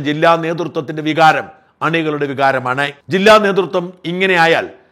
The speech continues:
താഴേക്ക് പോകുമ്പോൾ എന്തായിരിക്കും എന്ന പേടി സംസ്ഥാന നേതൃത്വത്തിനുണ്ട്. എം എ ബേബി തിരുത്തേണ്ടി വരും. താഴത്തെ തട്ടിലേക്ക് ഈ വിപ്ലവം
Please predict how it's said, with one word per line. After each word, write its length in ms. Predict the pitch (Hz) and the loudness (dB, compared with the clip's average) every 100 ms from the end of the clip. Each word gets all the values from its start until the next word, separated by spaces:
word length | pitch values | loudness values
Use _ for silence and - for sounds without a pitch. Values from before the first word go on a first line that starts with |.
| - | -2
താഴേക്ക് 400 | 143 170 180 170 160 | 2 4 4 0 -2
പോകുമ്പോൾ 320 | 160 160 160 160 | -4 -4 -4 -4
എന്തായിരിക്കും 520 | 170 180 160 165 160 156 | -2 -2 -2 -8 -12 -10
എന്ന 120 | 151 143 | -10 -6
പേടി 300 | 151 160 147 92 _ _ - | 0 0 0 -6 _ _ -10
സംസ്ഥാന 440 | 151 147 - 151 147 147 | -8 -6 -2 -2 -4 -4
നേതൃത്വത്തിനുണ്ട്. 680 | 147 147 147 135 120 120 135 139 - _ _ _ _ - | -4 -4 -6 -10 -10 -4 -2 -2 -4 _ _ _ _ -10
എം 160 | 151 165 | -2 0
എ 20 | 160 | 0
ബേബി 260 | 160 151 156 - | 0 -2 -4 -4
തിരുത്തേണ്ടി 420 | 156 - 165 160 156 | -4 -2 -2 0 0
വരും. 160 | 170 175 _ _ - | -2 -4 _ _ -2
താഴത്തെ 360 | 143 175 185 180 165 | 4 4 2 -2 -4
തട്ടിലേക്ക് 460 | 143 160 156 156 151 - _ - | -4 -4 -2 -2 -2 -8 _ 0
ഈ 40 | 170 170 | 2 2
വിപ്ലവം 420 | 170 175 165 165 | 0 0 0 0